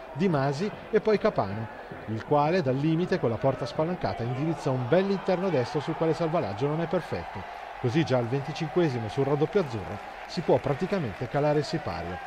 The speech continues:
Nei venti minuti che restano c'è spazio per alcune ripartenze non sfruttate dai padroni di casa. La più ghiotta arriva proprio allo scadere e vede Vutai calarsi nell'insolita veste di assist man,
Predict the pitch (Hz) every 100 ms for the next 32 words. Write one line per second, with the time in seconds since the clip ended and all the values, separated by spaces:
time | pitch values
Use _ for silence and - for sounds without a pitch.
0 | - - - 123 135 151 160 151 160 160
1 | 165 143 113 - 131 127 131 - 139 151
2 | 143 143 131 151 143 139 143 123 147 131
3 | 143 143 139 151 143 151 156 147 143 147
4 | 147 151 196 170 110 98 - - - -
5 | 107 123 120 165 165 160 151 156 147 -
6 | 190 202 185 - 180 156 135 120 - -
7 | - 147 165 165 165 156 120 123 143 139
8 | 131 - 139 139 143 - 143 143 135 135
9 | 147 135 143 131 139 127 151 143